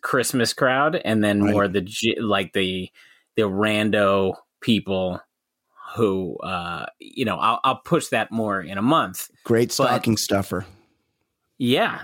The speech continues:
Speaker 1: if, if you can, I think you can get this one in a stocking.
Speaker 2: Stuff it right in a fucking stocking.
Speaker 1: Right.
Speaker 2: And it'll,
Speaker 1: You're gonna
Speaker 2: that's
Speaker 1: have some
Speaker 2: fine for
Speaker 1: weight
Speaker 2: that.
Speaker 1: on that stocking. It'll
Speaker 2: For
Speaker 1: be
Speaker 2: sure.
Speaker 1: like, um,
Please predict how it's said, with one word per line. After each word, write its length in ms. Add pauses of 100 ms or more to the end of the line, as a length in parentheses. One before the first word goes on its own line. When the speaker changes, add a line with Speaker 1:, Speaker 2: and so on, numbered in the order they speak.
(140)
Speaker 1:
if, 260
if 240
you 200
can, 60
I 120
think 280
you 140
can 140
get 200
this 160
one 160
in 60
a 40
stocking. 340
Speaker 2:
Stuff 280
it 220
right 220
in 120
a 60
fucking 380
stocking. 680 (800)
Speaker 1:
Right. 260 (160)
Speaker 2:
And 200 (200)
it'll, 280
Speaker 1:
You're 140
gonna 120
Speaker 2:
that's 60
Speaker 1:
have 60
some 120
Speaker 2:
fine 140
for 20
Speaker 1:
weight 180
Speaker 2:
that. 80
Speaker 1:
on 120
that 200
stocking. 540 (240)
It'll 160
Speaker 2:
For 60
Speaker 1:
be 100
Speaker 2:
sure. 80
Speaker 1:
like, 300
um, 460